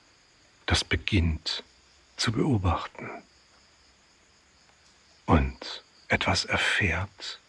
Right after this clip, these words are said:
was dem Verstand verborgen bleibt. Der Geist, aus dem alles entsteht und in dem wir den inneren Frieden finden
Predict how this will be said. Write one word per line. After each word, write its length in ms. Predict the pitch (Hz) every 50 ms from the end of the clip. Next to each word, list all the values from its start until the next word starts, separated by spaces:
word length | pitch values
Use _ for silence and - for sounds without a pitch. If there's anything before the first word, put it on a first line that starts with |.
| _ _ _ _ _ _ _ _ _ _ _ _ - _ _ - -
was 180 | - 73 -
dem 160 | - - 76 71
Verstand 920 | - - - - - - - - 95 85 78 80 87 - - - - - _ _ _ _ _ _ _ _ _ _ _ -
verborgen 680 | - - 117 92 - 107 98 82 73 - - - -
bleibt. 640 | - - - - - - - - - - - - - _ _ _ _ - _ _ _ _ - _ _ - - - _ _ _ - - _ _ - - - _ _ _ _ _ _ _ _ _ _ _ _ _ _ _ _ _ _ _ _ - _ _ _ _ _ -
Der 120 | - 120 113
Geist, 920 | - 151 139 120 95 78 - - - - - - - _ - - - - - _ _ _ _ -
aus 180 | 101 92 -
dem 200 | - - 92 - - -
alles 440 | - - 95 95 98 107 - - -
entsteht 960 | - - 110 - - - - - - 98 82 73 - - - - - - - _ _ _ _ _ _ _ - _ _ _ - - _ _ _ - _ _ _ - - _ _
und 240 | - - 90 82 95
in 280 | - - 107 85 82 -
dem 360 | - 92 98 117 127 123 -
wir 160 | - 131 131
den 340 | - - 123 123 139 - - _
inneren 580 | - 139 107 90 85 87 80 76 87 92 98 95
Frieden 540 | - - - 127 123 120 104 - 90 73 69
finden 680 | - - - - - - - - - - - - -